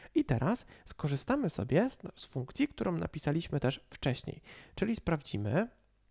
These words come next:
jeżeli, em, czy K podobne, czyli to, co zapisaliśmy wcześniej, od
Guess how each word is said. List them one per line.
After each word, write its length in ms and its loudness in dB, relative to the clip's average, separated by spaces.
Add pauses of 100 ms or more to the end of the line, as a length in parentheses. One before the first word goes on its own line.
(560)
jeżeli, 880 2 (460)
em, 380 0 (200)
czy 400 4 (1300)
K 300 -2 (640)
podobne, 600 2
czyli 340 -4 (120)
to, 180 0
co 200 -6
zapisaliśmy 680 -4
wcześniej, 640 -2 (920)
od 460 0